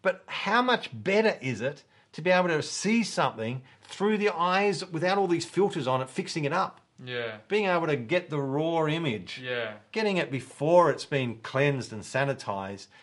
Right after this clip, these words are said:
Speaker 1: Being able to get it when it's in the angst and the hurt. Because, wow, that helps me in my real life.
Speaker 2: Yeah.
Speaker 1: 'Cause I'm not in the sanitized version yet. I'm in
Speaker 2: Yeah.
Speaker 1: the, <laughs> I'm going through the pain. I'm struggling with where's God.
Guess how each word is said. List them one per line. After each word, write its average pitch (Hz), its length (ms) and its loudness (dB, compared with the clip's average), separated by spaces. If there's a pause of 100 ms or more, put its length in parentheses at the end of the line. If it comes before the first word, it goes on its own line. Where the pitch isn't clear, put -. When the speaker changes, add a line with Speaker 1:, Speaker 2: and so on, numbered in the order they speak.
(120)
Speaker 1:
Being 196 180 -2
able 180 160 2
to 160 60 -2
get 151 400 -2
it 175 120 2
when 160 140 -2
it's - 180 -6
in 160 200 -6
the 143 220 -2
angst 170 460 -4
and 117 120 -6
the 110 100 -4
hurt. 143 340 0 (160)
Because, 165 420 -2
wow, 160 520 -4 (200)
that 170 180 0
helps 180 320 2
me 165 200 0
in 156 80 0
my 147 220 2
real 139 380 4
life. 123 400 -4
Speaker 2:
Yeah. 120 320 -6 (140)
Speaker 1:
'Cause 170 180 2
I'm 196 220 4
not 202 160 4
in 196 100 -2
the 190 80 -2
sanitized 175 680 -2
version 131 400 2
yet. 135 200 2
I'm 165 220 0
in 156 140 0
Speaker 2:
Yeah. 139 160 2 (200)
Speaker 1:
the, - 80 -4
<laughs> - 200 -8
I'm 196 140 -2
going 185 280 0
through 170 200 -4
the 160 100 -4
pain. 170 600 0 (280)
I'm 160 220 0
struggling 165 560 0
with 156 140 -2
where's 151 340 2
God. 131 460 2